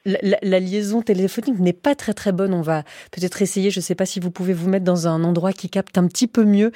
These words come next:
Isabelle Heard, mais en attendant, je, je vous pose cette question de, du papillom-, on dit le papillomavirus, mais est-ce que c'est un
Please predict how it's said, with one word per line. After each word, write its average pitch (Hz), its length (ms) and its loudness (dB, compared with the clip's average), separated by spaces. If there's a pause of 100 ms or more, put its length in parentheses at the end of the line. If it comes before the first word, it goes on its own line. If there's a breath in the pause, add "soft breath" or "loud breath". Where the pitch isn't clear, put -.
(240 loud breath)
Isabelle 180 560 4
Heard, 214 340 4
mais 190 200 4
en 185 160 0
attendant, 196 340 0
je, 185 240 0
je 160 100 -2
vous 165 140 -4
pose 185 200 -2
cette 170 600 -6
question 202 360 0
de, 180 140 4
du 156 220 -4
papillom-, 196 480 2
on 202 220 2
dit 208 160 4
le 233 240 6
papillomavirus, 185 960 0
mais 175 120 2 (300 loud breath)
est-ce - 180 -2
que 175 120 2
c'est - 320 -2 (180)
un 262 220 4